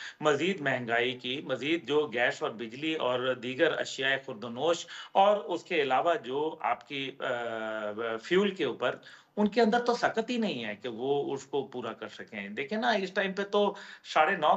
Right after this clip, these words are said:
करोड़ वो लोग हैं जो सतह गुर्बत से नीचे रह रहे हैं और एक वक्त की रोटी खा रहे हैं, दो वक्त की नहीं, एक वक्त की रोटी खा रहे हैं। ये अभी आदाद व शुमार जो इंटरनेशनल हैं,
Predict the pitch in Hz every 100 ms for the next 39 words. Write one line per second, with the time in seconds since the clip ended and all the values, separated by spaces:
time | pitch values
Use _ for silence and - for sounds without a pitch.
0 | 190 175 180 143 190 165 139 131 160 180
1 | 165 135 156 160 113 123 139 185 - 147
2 | 131 123 127 175 117 113 123 151 165 160
3 | 180 208 220 160 143 - 131 107 104 110
4 | 107 107 107 139 160 175 185 180 208 -
5 | - - - 208 208 208 - 127 107 104
6 | 113 - 110 139 180 185 185 156 175 175
7 | - 117 120 139 175 - 127 127 165 165
8 | 135 117 113 113 113 175 156 135 185